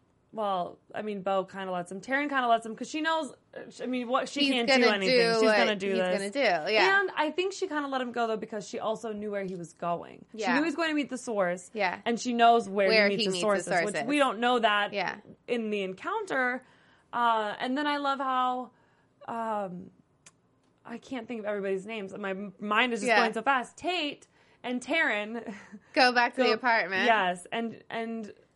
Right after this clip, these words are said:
Speaker 1: kind of like Taryn said, she's like, she didn't ask anybody but you
Speaker 2: For
Speaker 1: or
Speaker 2: Stanley,
Speaker 1: Stanley.
Speaker 2: the little turtle. But yeah,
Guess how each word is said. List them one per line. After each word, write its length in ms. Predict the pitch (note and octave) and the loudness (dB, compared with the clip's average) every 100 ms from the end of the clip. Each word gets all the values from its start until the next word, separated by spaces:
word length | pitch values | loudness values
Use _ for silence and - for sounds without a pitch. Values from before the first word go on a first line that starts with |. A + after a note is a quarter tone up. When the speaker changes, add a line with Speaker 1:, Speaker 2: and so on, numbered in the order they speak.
| _ | _
Speaker 1:
kind 240 | - C4 C#4 | -8 -4 -2
of 100 | D4 | -2
like 200 | D4 - | -2 -4
Taryn 300 | D4+ D4+ D4+ | -6 -4 -4
said, 320 | G4 G4 E4 | -2 -2 -4
she's 160 | D4 | -8
like, 300 | B3 A#3 - _ _ _ _ _ _ | -6 -8 -8 _ _ _ _ _ _
she 160 | _ C4 | _ -8
didn't 140 | C#4+ - | -4 -2
ask 280 | C#4+ D4+ | -2 -2
anybody 480 | C#4 C#4 B3 B3 A#3+ | -6 -4 -4 -4 -4
but 280 | G3+ G#3+ G3 | -2 -2 -2
you 680 | G3 D4 C4+ G#3 G3 G3 G2+ - _ _ _ | 0 0 2 0 0 -2 -6 -16 _ _ _
Speaker 2:
For 120 | D4+ D#4 | 0 2
Speaker 1:
or 140 | D4 | 0
Speaker 2:
Stanley, 920 | - F#4+ F#4+ E4+ D#4+ C#4+ C#4 C4+ C4 C#4+ | -4 -2 2 2 2 -2 -2 -2 -4 -6
Speaker 1:
Stanley. 100 | - | -4
Speaker 2:
the 100 | D4 | -2
little 240 | D4+ D4+ | 0 -2
turtle. 640 | D4+ D#4+ D4+ C#4 A#3 A3 A3+ | -2 0 2 2 2 2 0
But 140 | A#3 | -2
yeah, 320 | A#3 G#3+ F3 | 2 4 4